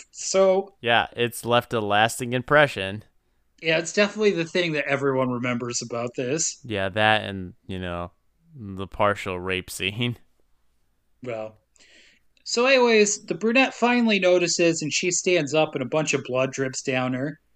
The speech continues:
Speaker 1: And then she runs outside, legs covered in blood. But Vinny, Doctor Mambo is lying in wait.
Speaker 2: Yeah, he's, uh, he sees that blood and he's just like,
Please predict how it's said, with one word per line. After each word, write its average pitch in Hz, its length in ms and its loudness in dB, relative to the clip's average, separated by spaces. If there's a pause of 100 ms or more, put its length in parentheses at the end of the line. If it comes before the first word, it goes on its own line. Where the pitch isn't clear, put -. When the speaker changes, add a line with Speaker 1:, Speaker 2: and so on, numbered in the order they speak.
(340)
Speaker 1:
And 147 180 -2
then 160 140 0
she 208 160 0
runs 262 300 4
outside, 190 520 4
legs 165 320 0
covered 175 360 0
in 127 100 -2
blood. 156 400 2 (260)
But 127 160 -12
Vinny, 185 460 -2
Doctor 151 320 2
Mambo 139 440 2
is 117 180 -8
lying 123 340 -2
in 113 100 -6
wait. 120 300 -6 (600)
Speaker 2:
Yeah, 131 340 6 (360)
he's, 117 440 -2
uh, 113 380 4 (360)
he 113 140 -6
sees 127 340 -6
that 120 260 0
blood 117 320 2
and 101 160 -8
he's 104 300 -8
just 101 260 -10
like, 101 340 -4